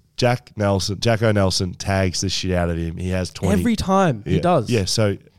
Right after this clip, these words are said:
Speaker 1: so why would we be putting him in?
Speaker 2: Don't
Speaker 1: Is
Speaker 2: know.
Speaker 1: that Charlie?
Speaker 2: Uh, that was
Speaker 1: No,
Speaker 2: Sammy.
Speaker 1: that was Sammy, our graphic designer, and our beautiful Charlie,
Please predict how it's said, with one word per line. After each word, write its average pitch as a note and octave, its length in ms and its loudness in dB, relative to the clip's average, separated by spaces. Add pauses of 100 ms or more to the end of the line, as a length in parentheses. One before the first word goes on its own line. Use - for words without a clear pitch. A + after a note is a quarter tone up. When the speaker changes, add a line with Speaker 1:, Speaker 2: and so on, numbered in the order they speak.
Speaker 1:
so G2+ 140 -6
why G2 200 2
would G#2 160 0
we G#2+ 100 -4
be G2+ 160 -6
putting G2+ 260 -4
him G2 100 -2
in? G2 180 0 (140)
Speaker 2:
Don't A2 180 -16
Speaker 1:
Is A2+ 80 -2
Speaker 2:
know. A#2 60 4
Speaker 1:
that - 80 0
Charlie? B2+ 420 2 (880)
Speaker 2:
Uh, B2+ 240 0
that B2+ 220 -4
was B2+ 520 2
Speaker 1:
No, G2+ 60 -2
Speaker 2:
Sammy. C3 460 0
Speaker 1:
that G2+ 180 -2
was F#2+ 100 -2
Sammy, G#2+ 320 2
our G2+ 100 2
graphic F#2+ 260 -2
designer, G2+ 380 2
and A2+ 580 2
our G2 400 0
beautiful G#2+ 440 0
Charlie, G2 500 2